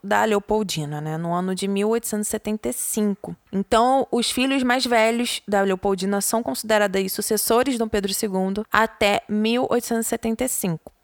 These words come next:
Depois disso, eles perdem o posto pro filho recém-nascido da Isabel. E quando eles perdem essa preferência ao trono imperial, eles passam a formar de forma involuntária o ramo cadete.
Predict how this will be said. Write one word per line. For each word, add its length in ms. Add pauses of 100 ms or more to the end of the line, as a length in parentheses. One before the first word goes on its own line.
(120)
Depois 340
disso, 220
eles 180
perdem 400
o 80
posto 380
pro 320 (120)
filho 320
recém-nascido 760
da 120
Isabel. 540 (340)
E 280 (200)
quando 220
eles 220
perdem 440
essa 160
preferência 680 (100)
ao 220
trono 400
imperial, 720 (160)
eles 220
passam 320
a 60
formar 280
de 80
forma 240
involuntária 1040 (200)
o 100
ramo 480 (140)
cadete. 1040